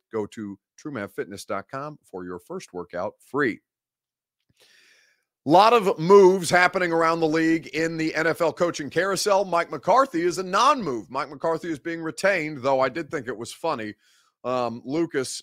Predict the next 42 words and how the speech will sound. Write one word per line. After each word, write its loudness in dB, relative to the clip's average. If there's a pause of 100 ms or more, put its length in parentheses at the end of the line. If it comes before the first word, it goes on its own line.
sent -8
this -6
to -8
our -4
group -6
text, -10
uh, -8
for -14
the -12
radio -6
show -10
that -14
we -14
have -8
between -20
Bert -10
and -18
Lucas -14
and -20
Jackson -12 (560)
and -10
myself. -2
A -4
tweet -8
from -6
Kevin 2
Clark, -2
who -6
says, 0
"There -2
has -4
never 0
been 0
a 0
coach -6 (300)
as -4
pre-fired -4
as -10
Mike -6
McCarthy -6
next -10
season. -12